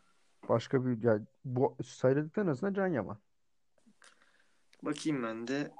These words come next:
Speaker 1: Başka kim ekleyebiliriz?
Speaker 2: Ben Nihat Doğan ve Can Yaman'ı yarıştırırım ama şu son dönem olanlar, evet, Can Yaman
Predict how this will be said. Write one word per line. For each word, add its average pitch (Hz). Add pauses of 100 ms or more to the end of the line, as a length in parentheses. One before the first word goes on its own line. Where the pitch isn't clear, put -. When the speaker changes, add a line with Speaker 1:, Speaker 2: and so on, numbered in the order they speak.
(140)
Speaker 1:
Başka 123
kim -
ekleyebiliriz? 120
Speaker 2:
Ben 151
Nihat 165
Doğan 170
ve 160
Can 156
Yaman'ı 156
yarıştırırım 151
ama 151
şu -
son 180
dönem 147
olanlar, 151
evet, 127
Can 120
Yaman 107